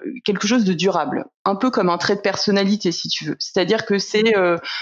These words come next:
euh, quelque chose qu'on va construire au fil de, euh, nos expériences, de la construction de notre autonomie. Donc, effectivement, il y a, euh, la part, euh, des parents, hein, qui va, euh, être, euh,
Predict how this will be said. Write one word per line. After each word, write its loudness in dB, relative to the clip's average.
euh, 0
quelque -2
chose 0
qu'on 0
va 0
construire 0
au 2
fil 2
de, 2
euh, 2
nos 2
expériences, 0
de 2
la 2
construction 0
de 2
notre 0
autonomie. 2
Donc, 0
effectivement, 2
il 2
y 4
a, 2
euh, 2
la 2
part, 0
euh, 0
des 0
parents, 2
hein, 2
qui -8
va, 2
euh, 0
être, -4
euh, -4